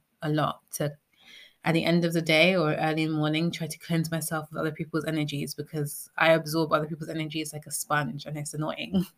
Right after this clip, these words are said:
So just get a time to detoxify, come back to yourself, own what yours is yours and get rid of what's not yours. And then you can be able to face the day again.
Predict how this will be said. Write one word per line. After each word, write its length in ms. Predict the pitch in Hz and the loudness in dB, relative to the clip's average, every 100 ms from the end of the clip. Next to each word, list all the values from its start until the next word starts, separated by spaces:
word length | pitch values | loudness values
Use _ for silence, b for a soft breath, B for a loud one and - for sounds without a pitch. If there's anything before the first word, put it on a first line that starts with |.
| _ | _
So 360 | - - 156 147 b b b b _ | -8 -4 -4 -4 b b b b _
just 160 | - 170 | -4 -2
get 160 | 170 | -2
a 20 | |
time 260 | - 175 165 | 0 0 0
to 60 | 156 | -2
detoxify, 960 | 160 156 170 - 175 160 151 151 170 - _ _ | -4 -4 -8 -6 -2 2 2 2 -2 -10 _ _
come 160 | - 160 | -4 0
back 200 | 151 - | 0 -2
to 100 | 160 | -2
yourself, 640 | 151 151 143 151 160 _ _ | -2 0 -2 -2 -6 _ _
own 300 | 170 180 175 | 2 2 2
what 120 | 160 | 0
yours 260 | 165 160 160 180 | -2 -2 -4 -8
is 160 | 156 | -4
yours 400 | 165 156 170 180 | -2 0 -2 -2
and 180 | 180 156 | -6 -4
get 140 | 160 | -4
rid 120 | 170 170 | -2 -2
of 160 | 151 | -2
what's 200 | 156 - | -6 -6
not 140 | 165 160 | -6 -4
yours. 440 | 151 147 160 - _ _ _ _ _ _ _ _ _ _ _ _ _ _ | -2 -2 -4 -14 _ _ _ _ _ _ _ _ _ _ _ _ _ _
And 100 | 202 | 4
then 140 | 196 | 4
you 120 | 190 185 | 4 0
can 160 | 185 | 0
be 120 | 190 | 2
able 200 | 180 175 | 2 2
to 120 | 175 185 | -2 0
face 320 | 185 175 175 | 2 2 0
the 140 | 156 | 0
day 260 | 160 151 151 | 2 4 2
again. 420 | 151 139 143 | 0 -4 -6